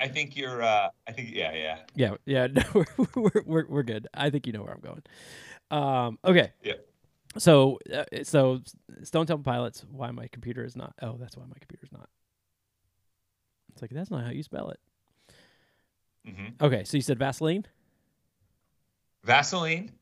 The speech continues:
Speaker 2: Okay.
Speaker 1: Plush, and then Interstate Love Song has gotta be their last one. It's, if you, if I play the ba-, the, the game Rock Band with my friends,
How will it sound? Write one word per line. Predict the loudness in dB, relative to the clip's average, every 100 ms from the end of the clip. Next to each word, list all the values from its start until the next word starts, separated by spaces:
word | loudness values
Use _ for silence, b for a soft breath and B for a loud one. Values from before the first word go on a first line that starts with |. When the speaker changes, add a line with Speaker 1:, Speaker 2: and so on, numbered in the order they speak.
| _ _ -2
Speaker 2:
Okay. | 4
Speaker 1:
Plush, | 4 2 -6 -18 _ _ _ _ -8
and | -6 0
then | 0 0 -2 -8 _ _ _ -8
Interstate | -4 0 0 0
Love | 0 2
Song | 0 0
has | -2 2
gotta | 2 4
be | 2
their | 0 0
last | 2 2 0
one. | -4 -4 -4 -8
It's, | -8 -6 -4 -6 -8 -18 -20 -20 _ _ _ -20 _ _
if | -4 0
you, | 0 0
if | 4 6
I |
play | 6 4 2
the | 2
ba-, | 2 2 2
the, | 0 0 2
the | 0
game | 2 2 2 4
Rock | 6 6 6
Band | 4 4
with | -2
my | -2
friends, | 2 2 2 -2